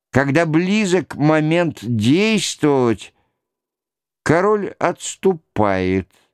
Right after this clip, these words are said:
после того, как все в трепете ждали целый бесконечный день.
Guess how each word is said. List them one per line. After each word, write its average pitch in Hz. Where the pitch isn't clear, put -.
после 117
того, 120
как 107
все 135
в -
трепете 135
ждали 120
целый 160
бесконечный 123
день. 131